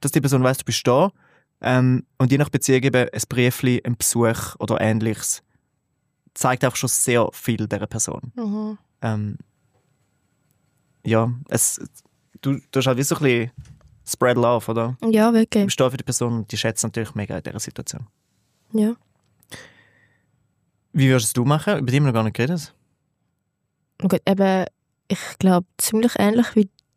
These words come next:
Speaker 2: auch unsere Kolleginnen aus dem Newsroom.
Speaker 1: Mhm.
Speaker 2: Einfach wirklich möglichst schnell, möglichst schnell, das direkt, weißt du, so, aber einfach, ja, doch möglichst schnell Beileid aussprechen,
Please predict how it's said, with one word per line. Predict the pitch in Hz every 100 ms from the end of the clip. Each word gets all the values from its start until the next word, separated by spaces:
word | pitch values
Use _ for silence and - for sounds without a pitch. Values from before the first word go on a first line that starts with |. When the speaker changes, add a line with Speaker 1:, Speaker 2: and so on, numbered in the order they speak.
| _ -
Speaker 2:
auch | 202 196
unsere | 190 190 - 185 180 185 _ _ _ _ _ _ _ _ _ _ -
Kolleginnen | - 196 196 202 196 190
aus | 190 -
dem | 180
Newsroom. | 185 214 - - 226 190 185 196 _
Speaker 1:
Mhm. | - 101 113
Speaker 2:
Einfach | 208 208 202
wirklich | 208 - 208 202
möglichst | 202 208 202 -
schnell, | - 190 185 180
möglichst | 165 160 160 -
schnell, | 165 165 165
das | - 165
direkt, | 180 180 -
weißt | 175 -
du, |
so, | 185 - - - -
aber | 214 185 170 - _ _ _ _ _ _ _ _ _ _
einfach, | - 196 - 185
ja, | 196
doch | 185 214
möglichst | 214 214 220 -
schnell | 196 196 208 - _ _ _ _
Beileid | - - 220 226
aussprechen, | 233 - - 226 - 240 233